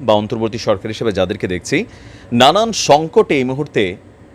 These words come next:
একের পর এক আসছে। সবচেয়ে বড় সংকটটা ছিল ক্ষমতায় বসার পরপরই আপনার এই যে বন্যা পরিস্থিতি,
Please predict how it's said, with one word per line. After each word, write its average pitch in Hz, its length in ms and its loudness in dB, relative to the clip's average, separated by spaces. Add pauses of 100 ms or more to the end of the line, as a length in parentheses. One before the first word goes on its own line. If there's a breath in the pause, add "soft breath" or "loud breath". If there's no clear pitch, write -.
(520)
একের 147 260 4
পর 143 140 2
এক 123 120 2
আসছে। 95 380 -4
সবচেয়ে 151 380 0
বড় 143 160 6
সংকটটা 143 420 -2
ছিল 151 220 -2
ক্ষমতায় 117 380 0
বসার 117 280 -2
পরপরই 127 500 2 (340 soft breath)
আপনার 117 260 -2
এই 120 60 0
যে 110 200 -4
বন্যা 139 340 2
পরিস্থিতি, 101 560 -6